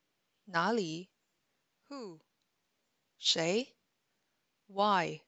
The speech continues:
为什么。At what time, 在什么时间。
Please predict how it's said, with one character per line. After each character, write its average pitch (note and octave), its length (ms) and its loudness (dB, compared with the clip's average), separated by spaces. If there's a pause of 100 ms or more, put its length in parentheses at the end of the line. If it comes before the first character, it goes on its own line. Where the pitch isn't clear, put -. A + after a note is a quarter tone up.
(640)
为 B3+ 160 4
什 - 160 2
么。 E3+ 300 -4 (1500)
At G3 160 0
what A#3 200 0
time, G#3 420 0 (580)
在 B3 180 2
什 G3 140 4
么 F3 100 -6
时 F#3 180 4
间。 B3+ 420 0